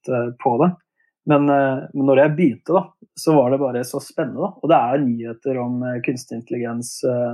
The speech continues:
nesten, nesten hver eneste dag, da. Eh, og, eh, og, og på en måte selv etter fem hundre dager, så forstår jeg hvor lite jeg forstår, på en måte, av kunstig intelligens. For det er jo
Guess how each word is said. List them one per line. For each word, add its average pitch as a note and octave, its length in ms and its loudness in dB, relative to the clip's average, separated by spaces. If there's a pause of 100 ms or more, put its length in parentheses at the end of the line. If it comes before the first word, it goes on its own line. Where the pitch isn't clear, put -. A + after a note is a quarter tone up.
nesten, B2+ 240 -8
nesten B2+ 240 -4
hver B2 220 4
eneste B2 260 -6
dag, C#3+ 300 4
da. C3+ 60 -12 (760)
Eh, C3+ 440 4 (120)
og, C3 320 -2
eh, C3+ 300 2 (960)
og, C#3+ 80 4 (160)
og C#3+ 200 -2
på - 20 -4
en D3+ 80 0
måte D3+ 160 0
selv F3 340 4
etter - 160 -4
fem C#3+ 240 2
hundre C#3+ 160 2
dager, C#3 320 2
så E3 160 -6
forstår C3+ 400 0
jeg C#3 220 4
hvor C3+ 180 -2
lite C3 240 -2
jeg A2+ 80 -6
forstår, D#3+ 400 -2
på - 480 -16
en D3 80 2
måte, E3+ 160 -2 (160)
av C3+ 460 4
kunstig B2+ 260 -6
intelligens. C#3 480 -8
For C#3+ 160 2
det C3+ 80 6
er B2+ 140 0
jo C#3+ 160 2